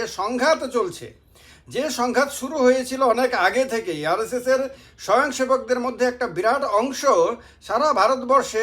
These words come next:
তারা সংঘের মধ্যে অভিযোগ জানিয়ে আসছিল যে আর সংঘের সদস্যদেরকে, সংঘের স্বয়ংসেবকদেরকে, সংঘের লোকদেরকে আর বিজেপি গুরুত্ব দিচ্ছে না এবং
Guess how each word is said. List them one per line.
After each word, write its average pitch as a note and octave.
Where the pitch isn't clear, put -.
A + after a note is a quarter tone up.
তারা B3
সংঘের B3
মধ্যে B3+
অভিযোগ B3
জানিয়ে C4
আসছিল B3
যে A#3+
আর C4+
সংঘের C4
সদস্যদেরকে, B3+
সংঘের A#3
স্বয়ংসেবকদেরকে, A#3+
সংঘের A3
লোকদেরকে B3
আর G#3+
বিজেপি A3
গুরুত্ব A#3+
দিচ্ছে A3+
না G#3
এবং B3